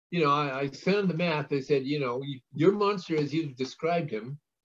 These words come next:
could be a, as big as a small hill, uh, and, uh, have a monster rating of two thousand. And he, uh, when he regenerates, uh,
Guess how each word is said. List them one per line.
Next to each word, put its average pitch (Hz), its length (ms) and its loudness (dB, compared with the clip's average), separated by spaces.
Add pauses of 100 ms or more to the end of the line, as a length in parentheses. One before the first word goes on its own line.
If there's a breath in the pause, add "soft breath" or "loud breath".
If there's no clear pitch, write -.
(340)
could 147 120 0
be 156 220 0
a, 123 240 -2
as 127 220 -2
big 160 320 -4
as 131 120 -2
a 120 80 -2
small 135 400 -6
hill, 147 440 0 (500)
uh, 123 360 -4 (120)
and, 135 480 -6
uh, 120 340 -6
have 147 140 -4
a 151 40 0
monster 170 340 0
rating 147 260 2
of 127 60 -6
two 151 180 -8
thousand. 135 420 -2
And 135 220 -4
he, 143 220 -2 (440)
uh, 123 360 -6
when 143 200 0
he 156 120 -4
regenerates, 151 840 -2
uh, 127 220 -4